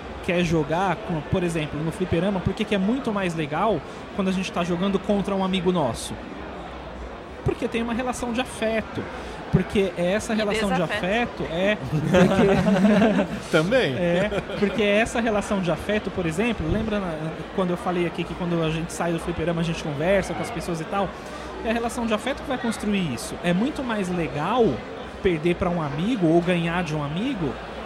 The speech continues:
Speaker 1: do que perder ou ganhar de um desconhecido.
Speaker 3: Sim.
Speaker 1: Porque, é,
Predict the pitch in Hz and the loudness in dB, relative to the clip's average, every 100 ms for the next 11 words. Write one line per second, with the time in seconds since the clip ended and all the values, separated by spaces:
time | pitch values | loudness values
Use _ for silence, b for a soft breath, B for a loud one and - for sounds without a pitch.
0 | - 233 269 - 240 202 220 240 262 226 | -8 -6 -4 -2 -2 2 0 2 0 0
1 | 226 226 254 - 285 277 - 320 262 135 | 0 2 0 0 -2 -2 0 0 0 -2
2 | - - 113 107 - - - - - 208 | -6 -6 -6 -8 -12 -12 -12 0 2 2
3 | - 214 226 233 - 190 196 202 | 4 2 2 -2 -4 0 2 2